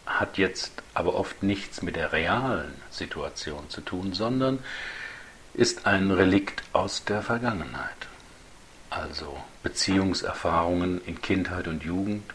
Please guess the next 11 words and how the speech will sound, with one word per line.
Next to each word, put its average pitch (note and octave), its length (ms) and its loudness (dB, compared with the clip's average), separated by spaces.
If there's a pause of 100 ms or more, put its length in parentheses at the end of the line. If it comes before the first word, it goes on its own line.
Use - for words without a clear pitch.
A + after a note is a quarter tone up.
wo A2 160 2
es A#2+ 160 -2
eben A#2 420 0 (160)
nie C3+ 380 -2 (100)
gut B2+ 340 -8
genug C#3 480 -2
war - 300 0
und - 160 -6 (100)
tatsächlich - 920 -4 (400)
schlimme D#2 380 -4
Folgen E2 540 -2